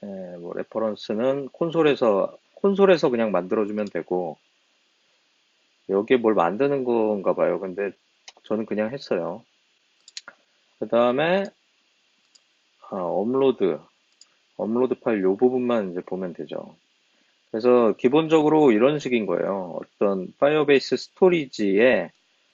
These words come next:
레퍼런스를 하나 갖고 나서 이 치-, 차일드로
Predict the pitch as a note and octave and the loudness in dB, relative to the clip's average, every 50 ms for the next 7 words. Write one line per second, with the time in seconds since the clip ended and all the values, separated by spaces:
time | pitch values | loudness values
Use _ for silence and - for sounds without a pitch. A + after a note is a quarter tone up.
0 | _ - - F#2+ G2+ - - C3+ C3 C3 B2+ B2 - - C3 B2 A#2 B2+ C#3+ C#3+ | _ -4 0 0 0 4 4 6 6 6 4 2 0 -2 0 0 0 0 0 -2
1 | C#3 - - - - - B2 A#2+ G#2+ G2 F2 - G#2 G#2+ A2+ A2 F2+ F2 F2+ F2 | -2 -4 -6 -6 -4 -2 -2 0 0 0 0 0 0 2 2 2 2 0 -4 -6
2 | _ - - - _ _ _ _ _ _ _ _ _ _ _ _ _ _ - - | _ -14 -18 -18 _ _ _ _ _ _ _ _ _ _ _ _ _ _ 0 4
3 | F#3+ G3 G#3+ A3 G#3 F#3+ D#3 C3 A2+ G#2 B2 D3+ E3+ | 6 6 6 6 2 0 0 2 2 2 2 0 -4